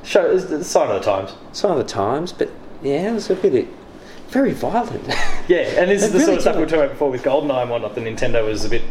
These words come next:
Speaker 1: wary about at first, and now they've kind of embraced it. The only problem is no one makes games for their system anymore. But
Speaker 2: But, oh, gee, yeah, the,
Speaker 1: this was
Speaker 2: um,
Speaker 1: the first console that was really, for the most part, there's a few exceptions, but for the most part, it was a Nintendo box.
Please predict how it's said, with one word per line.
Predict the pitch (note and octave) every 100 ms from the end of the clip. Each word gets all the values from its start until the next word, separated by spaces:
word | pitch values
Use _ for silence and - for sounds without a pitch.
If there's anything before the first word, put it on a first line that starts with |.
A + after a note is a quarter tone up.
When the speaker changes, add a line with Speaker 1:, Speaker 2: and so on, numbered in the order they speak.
| -
Speaker 1:
wary | A#2 A#2+ A2
about | G#2+ G2+
at | -
first, | G#2+ G2+ - - - -
and | E3
now | D3
they've | B2
kind | B2+ G#2
of | F#2
embraced | A2 G#2 G2
it. | -
The | G2+
only | F2+
problem | F2+ E2+
is | E2+
no | F#2 D#2
one | D#2+
makes | E2+ -
games | E2+ D#2
for | -
their | D2
system | G#2+ - -
anymore. | - E2+ E2+
But | - - - - - - - - -
Speaker 2:
But, | - -
oh, | -
gee, | - A#2+
yeah, | G#2 A2+ A2+
the, | A2 A2
Speaker 1:
this | G#2+
was | A2 G#2+
Speaker 2:
um, |
Speaker 1:
the | G#2
first | D#3 -
console | C3 - A#2+
that |
was | G#2
really, | G#2 A2 G#2 G2 - - - - - -
for | C3+
the |
most | A2+ G#2+ G#2
part, | A2
there's | F3
a | E3
few | - D3
exceptions, | G#2 - F#2 - F#2
but | F#2 -
for |
the | G#2
most | G2+ G#2
part, | G2+ F#2+
it | F#2+
was | F#2+
a | F#2 F2+ F2+ F2+ - - - -
Nintendo | A2 G2 - F#2 F2 E2+
box. | - - - -